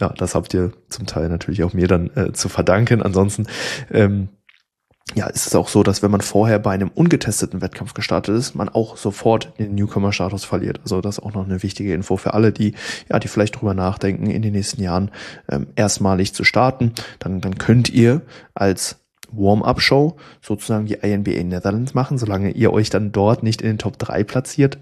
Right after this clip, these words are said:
könnt ihr dann auch nachfolgend dann noch die Newcomer-Meisterschaft mitnehmen. Das haben wir bei Jonas und bei Jan gemacht. Natürlich hat, bestand hier das Risiko, dass wenn sie sich in den Top drei platzieren,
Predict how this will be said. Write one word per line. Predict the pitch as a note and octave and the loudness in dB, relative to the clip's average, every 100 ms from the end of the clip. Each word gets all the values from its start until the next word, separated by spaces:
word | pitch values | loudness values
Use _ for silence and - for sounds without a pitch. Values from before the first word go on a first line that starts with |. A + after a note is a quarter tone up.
| - _ _ _ _ _ _ - - | -20 _ _ _ _ _ _ -12 -4
könnt | - A#2 | 2 4
ihr | G#2+ | 4
dann | A2+ A2 | 4 2
auch | G2 A2+ - - | 0 -2 -4 -8
nachfolgend | G2 - G#2+ A#2 A2 | -6 0 2 2 0
dann | |
noch | A2+ - | -2 -2
die | A#2+ | 2
Newcomer-Meisterschaft | B2 - F#2+ D2+ - - - - | 4 4 2 0 -4 -6 -8 -8
mitnehmen. | E2+ D2+ C#2+ | -8 -8 -8
Das | D#2 - | -6 -2
haben | A2 | 2
wir | A2+ | 2
bei | G2+ | 2
Jonas | F#2+ G#2+ A2+ | 2 2 0
und | - G#2 | -2 -4
bei | D2 | -2
Jan | F#2+ F2+ | -2 -2
gemacht. | F#2 G#2 - - - - - - | 0 0 0 -6 -16 -14 -14 -8
Natürlich | F#2+ F2+ - A#2 A2 - - | -4 -4 0 0 0 -2 -8
hat, | G2 - - - | -8 -8 -8 -6
bestand | G#2 - G#2 | -2 0 2
hier | F2+ | 2
das | F2 - | 0 0
Risiko, | A2+ A#2+ - A#2 | 0 -2 0 0
dass | F2+ - | 0 0
wenn | F#2 | 2
sie | A#2+ C3+ | 2 2
sich | A#2+ - | 2 2
in | |
den | B2 A#2 | -2 -2
Top | C3 | -4
drei | G#2+ A2+ | 0 2
platzieren, | A#2 A2+ - - A2+ | 2 -2 -2 2 2